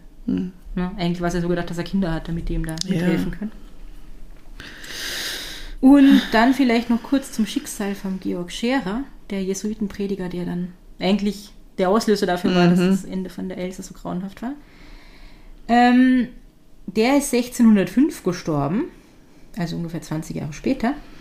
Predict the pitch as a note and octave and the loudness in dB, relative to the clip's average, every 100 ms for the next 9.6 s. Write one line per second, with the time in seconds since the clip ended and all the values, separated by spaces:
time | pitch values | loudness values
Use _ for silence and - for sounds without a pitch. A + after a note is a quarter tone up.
0 | - - - - - - - C4 D4+ C4 | -20 -20 -20 -20 -20 -16 0 2 4 6
1 | A3+ G#3 G3+ C4+ D#4+ - A#3+ A#3 G#3+ F3+ | 8 8 8 8 6 2 2 2 2 2
2 | G#3+ C#4+ F#3+ F3 F3 E3+ E3 D#3+ E3 C#4 | 6 6 4 2 0 0 -2 -2 -2 0
3 | C4 G3+ F3+ F3+ F3+ F3 D#3+ D3 E3 E3 | 0 0 0 2 2 2 0 -2 -4 -2
4 | F#3+ A3 G3+ G3+ F#3+ - F3+ D#3 - F3+ | -2 -2 -2 0 -2 0 -2 -4 -8 -8
5 | F3+ F3 - D#3 D3+ D3 D#3 - D#3+ D#3 | -8 -8 -8 -10 -8 -6 -8 -6 -6 -6
6 | E3 F#3 F3+ F3 E3+ E3+ - - D#3+ - | 0 0 0 -6 -6 -10 -12 -12 -12 -14
7 | - - - - C#4 D3+ - - - - | -18 -20 -16 0 2 2 -4 -18 -18 -20
8 | - - - - - C#3 F#3 E3+ - - | -20 -20 -20 -12 -6 2 2 2 -4 -18
9 | - - - - - E3+ | -20 -20 -20 -20 -10 -8